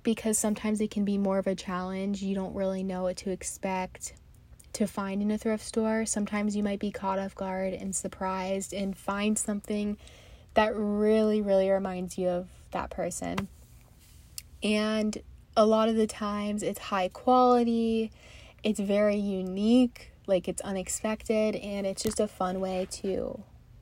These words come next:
you know, gift give on a budget, but also be more personalized.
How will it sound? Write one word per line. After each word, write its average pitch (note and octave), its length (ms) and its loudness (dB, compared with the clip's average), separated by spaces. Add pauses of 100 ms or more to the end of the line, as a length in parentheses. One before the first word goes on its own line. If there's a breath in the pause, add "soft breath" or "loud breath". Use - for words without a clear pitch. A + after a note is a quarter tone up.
you G#3 120 -2
know, F#3 360 -4
gift G#3 280 2
give G3 260 6
on G#3 160 -2
a A#3 80 4
budget, F#3+ 580 0
but G#3+ 140 2
also G3+ 380 0
be G3 200 -2
more F#3+ 180 -4
personalized. - 840 -6